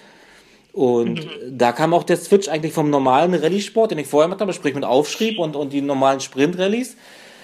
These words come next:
Speaker 1: äh, zu Dakar. Ich hab immer schon Dakar verfolgt und hab's immer so ein bisschen auch mit einem Auge, mm, da mir ge-, mich, mich dahin gewünscht, aber ich dachte immer, ah, Katze, machen wir eine alt und, und, und, <laughs> und grau bist, ne?
Speaker 2: <laughs>
Speaker 1: Und dann, zack,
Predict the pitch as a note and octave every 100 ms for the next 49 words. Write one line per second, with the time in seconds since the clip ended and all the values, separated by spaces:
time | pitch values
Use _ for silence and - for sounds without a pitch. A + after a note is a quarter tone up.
0 | - - C#3 C#3 C3 D3 C#3+ C3+ G3 E3+
1 | C3 C#3 C#3 G3+ A#3 A#3 G3 F#3 F#3 F#3+
2 | F#3+ D3 G#3+ A3+ G#3 C#3+ - - - F#3+
3 | G#3 F#3+ F#3+ F3+ G#3 F3 E3 C#3+ D#3 F3+
4 | D#3 F3 F3+ F3+ D#3+ D3 C3 A#2+ C#3+ E3+
5 | F3+ E3+ E3+ F3+ E3+ E3+ E3+ E3+ E3 F3
6 | F3+ E3+ C4+ C#4 D3+ G3 - E3 E3+ F3
7 | D#3+ C#3+ D3+ D#3 D3+ D3 C#3 C3 A#2+ C3
8 | B2+ C3 C3 C#3 C3 - C3 D#3 C#3+ B2
9 | C#3+ C3 A#2 - D#3 - D4 A#3 - D#3+
10 | - A3+ A3 - A#3+ A#3+ G3+ F3+ F3+ -